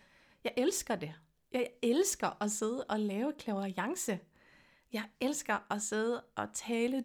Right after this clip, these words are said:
dybt med andre mennesker. Jeg elsker at hjælpe andre med at udvikle sig. Det er noget af det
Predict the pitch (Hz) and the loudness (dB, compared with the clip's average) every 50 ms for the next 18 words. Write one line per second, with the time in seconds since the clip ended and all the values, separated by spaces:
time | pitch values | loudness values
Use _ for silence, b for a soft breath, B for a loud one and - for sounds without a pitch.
0 | - - - 247 247 247 - - - _ - - 208 208 208 214 190 190 202 220 | -4 -2 -2 -2 -2 -2 -10 -20 -20 _ -10 -6 -4 -4 -4 -4 -4 -4 -2 -2
1 | 220 214 208 202 214 214 - - 208 208 208 208 - 208 220 240 240 - - 214 | -2 -2 -2 -4 -4 -6 -8 -8 -6 -8 -6 -4 -4 -2 -2 -2 -2 -4 -8 -8
2 | - - - - 190 196 196 202 226 233 - - - 214 208 226 214 196 190 185 | -10 -8 -6 -6 -6 -4 -4 -4 -4 -6 -4 -4 -2 -2 -2 -2 -4 -4 -4 -6
3 | - - 208 226 254 262 254 - 185 - - 180 - - - 175 170 156 180 202 | -6 -4 -4 -2 -2 -4 -4 -6 -8 -8 -8 -14 -12 -10 -10 -8 -6 -4 -4 -4
4 | 202 185 | -6 -8